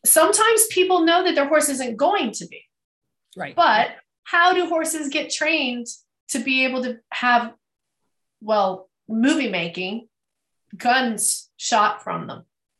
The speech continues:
Speaker 1: You know, and then there's also, isn't there a sport in the
Speaker 2: Oh,
Speaker 1: West
Speaker 2: mounted shooting.
Speaker 1: States?
Speaker 2: Absolutely. <laughs>
Speaker 1: How do they get used to it? So I think there's the potential for horses to learn that it's not a bad thing.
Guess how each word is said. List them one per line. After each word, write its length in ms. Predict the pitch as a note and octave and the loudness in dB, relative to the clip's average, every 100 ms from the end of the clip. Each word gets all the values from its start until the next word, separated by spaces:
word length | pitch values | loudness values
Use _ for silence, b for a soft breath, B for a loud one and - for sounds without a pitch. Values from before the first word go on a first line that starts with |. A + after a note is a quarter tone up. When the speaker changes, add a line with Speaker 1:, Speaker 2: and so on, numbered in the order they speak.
| _ _ _ _ | _ _ _ _
Speaker 1:
You 100 | - | -4
know, 100 | G#3 | -2
and 140 | G3+ G#3 | 0 -2
then 100 | G#3 | -2
there's 200 | G#3 G#3 | 0 2
also, 380 | G#3 G3+ G#3 | 2 2 -2
isn't 280 | G3+ G3+ G#3 | -2 -4 -6
there 140 | G3 F#3 | -2 -2
a 40 | |
sport 680 | F3+ - - G3 A3 B3+ - b b b b b - | 0 -2 -2 -2 -2 -2 -10 b b b b b 2
in 140 | E4+ | 4
the 60 | B3+ | 4
Speaker 2:
Oh, 40 | |
Speaker 1:
West 160 | G3 B3 | 2 2
Speaker 2:
mounted 260 | C#4+ D4+ | 2 0
shooting. 400 | - C#4 D#4+ D4 C#3 | -2 0 2 2 0
Speaker 1:
States? 80 | - | 0
Speaker 2:
Absolutely. 800 | C#4 C4+ D4+ C#4 D#4 C#4+ E3+ D3+ b b | 0 0 -4 -2 -2 -4 -10 -14 b b
<laughs> 200 | b _ | b _
Speaker 1:
How 180 | C#4 D4+ | 2 4
do 140 | D#4 D#4+ | 4 4
they 220 | D#4+ F#4 | 2 2
get 180 | F#4+ C#4 | 2 2
used 380 | C4 A3 - | 0 0 0
to 120 | G3+ F#3+ | -2 -4
it? 180 | - | -2
So 480 | - - D4 C#4+ C#4 B B - | 2 4 6 4 2 B B -2
I 120 | D4 | 0
think 280 | D#4 F4+ E4 | 2 -2 0
there's 180 | E4+ D4+ | -2 -2
the 100 | D#4+ | -4
potential 520 | E4 D#4 G4+ G4+ - | -2 -2 0 0 2
for 120 | C4+ | 2
horses 380 | D4+ D4+ D4 - | 2 0 -2 -4
to 120 | C#4+ | -2
learn 500 | C#4 C#4 D4+ G4+ C4+ | 0 0 0 -2 -2
that 100 | A#3 | -4
it's 220 | A#3 - | -6 -8
not 360 | A3 A#3 E4 C4+ | -4 0 0 0
a 40 | |
bad 320 | G3 C#4+ G#4 - | 2 2 0 -4
thing. 300 | - E3+ | -16 -16